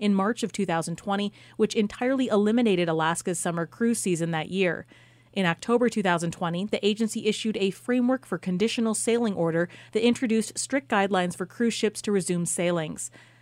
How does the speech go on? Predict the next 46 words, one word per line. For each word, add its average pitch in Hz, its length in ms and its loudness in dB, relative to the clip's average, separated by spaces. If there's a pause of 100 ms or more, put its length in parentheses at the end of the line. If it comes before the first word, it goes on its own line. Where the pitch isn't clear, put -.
(100)
Most 208 340 2
Alaskan 175 460 2
ports 185 320 -2
saw 190 160 2
a 190 100 2
limited 220 420 4
return 180 360 -2
of 160 100 -8
ships - 480 -4
in 175 80 -2
two 180 140 -4
thousand 165 320 -2
twenty-one 180 580 0 (260)
once 196 260 0
a 202 120 2
legal 226 320 2
barrier 185 380 2
involving 170 420 2
Canada 208 420 0
was 160 180 -2
resolved. 170 600 0 (480)
Due 226 160 2
to 226 220 0
pent-up 214 440 0
demand 196 520 2
and 202 200 0
travel 220 300 2
restrictions 202 540 0
elsewhere 185 380 0
in 170 100 0
the 170 80 0
world, 185 360 2 (260)
the 208 80 2
Alaska 190 420 4
visitor 233 340 4
industry 185 440 0
has 185 180 -4
projected 190 500 0
a 202 80 2
record 220 400 -2
cruise 254 300 -2
season 165 340 -2
in 208 160 -2
two 190 140 -2
thousand 160 320 -2
twenty-two. 160 680 -4